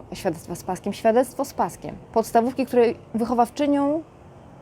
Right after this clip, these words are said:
w klasie moją była babka, która, słuchajcie, robiła mi uwagi, że mnie rano nie widziała na rekolekcjach w kościele. Słuchajcie, ja nie chcę nagrać filmiku o tym, że szkoła nie jest istotna. Szkoła jest nieważna. Chodzenie do niej jest bez sensu i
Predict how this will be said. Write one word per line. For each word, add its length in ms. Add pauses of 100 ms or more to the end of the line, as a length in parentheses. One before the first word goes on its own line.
(340)
w 80
klasie 500
moją 340
była 180
babka, 320
która, 200
słuchajcie, 400
robiła 320
mi 140
uwagi, 420
że 60
mnie 220
rano 240
nie 140
widziała 420 (300)
na 100
rekolekcjach 540
w 80
kościele. 380
Słuchajcie, 300
ja 80
nie 140
chcę 160
nagrać 300
filmiku 420
o 80
tym, 140
że 80
szkoła 280
nie 140
jest 140
istotna. 440 (1120)
Szkoła 280
jest 140
nieważna. 520 (380)
Chodzenie 340
do 100
niej 220
jest 300
bez 260
sensu 380
i 80